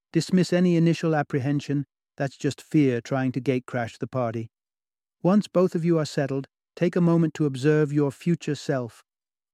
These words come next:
Pay attention to their attire, their posture, their expressions. Having a clear image of your goal can drive your transformation. Now, seek their advice.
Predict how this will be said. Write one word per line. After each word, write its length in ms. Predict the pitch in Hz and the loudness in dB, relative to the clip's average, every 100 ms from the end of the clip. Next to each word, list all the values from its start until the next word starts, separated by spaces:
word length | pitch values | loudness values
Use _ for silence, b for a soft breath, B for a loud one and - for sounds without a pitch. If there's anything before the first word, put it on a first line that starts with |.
| - | -2
Pay 180 | 180 185 | 2 2
attention 480 | - 175 165 160 | 2 0 0 -2
to 120 | 139 139 | -2 0
their 220 | 139 135 | 0 -2
attire, 600 | 135 143 139 135 120 113 _ _ _ | -4 -6 -4 -4 -6 -10 _ _ _
their 120 | - 139 | -6 -6
posture, 640 | - 165 156 - - 120 | 0 0 0 -6 -6 -4
their 200 | 123 127 | -4 -4
expressions. 800 | 127 - 151 135 - 117 117 _ _ _ _ _ | -8 -4 -2 -2 -4 -6 -8 _ _ _ _ _
Having 260 | - 202 220 | 0 2 2
a 80 | 185 | 2
clear 260 | - 170 160 | 2 2 4
image 320 | 160 151 147 | 2 2 0
of 120 | 131 | 0
your 200 | 147 151 | 2 2
goal 400 | 139 131 117 120 _ _ | 0 -2 -2 -6 _ _
can 160 | - 147 | -2 0
drive 400 | 127 143 135 131 | 2 2 0 0
your 120 | 139 | -2
transformation. 880 | - 131 127 - 131 127 110 110 98 - _ _ _ _ _ _ _ _ _ _ _ | -2 -2 -2 -2 -2 -2 -4 -10 -14 -18 _ _ _ _ _ _ _ _ _ _ _
Now, 420 | 156 165 123 117 - _ _ _ _ | 0 2 0 -4 -12 _ _ _ _
seek 300 | - 175 - | 0 0 2
their 160 | 151 | 0
advice. 580 | 139 123 123 104 - - | 0 -2 -4 -4 -12 -20